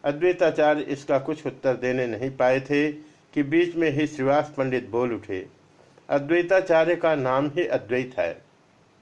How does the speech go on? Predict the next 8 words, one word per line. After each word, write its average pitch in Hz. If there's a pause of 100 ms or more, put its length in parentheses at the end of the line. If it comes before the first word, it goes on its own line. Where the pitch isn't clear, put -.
(920)
इसीलिए 180
वे 160
शांतिपुर 156
में 151
निवास 135
कर 120
रहे 101
हैं। -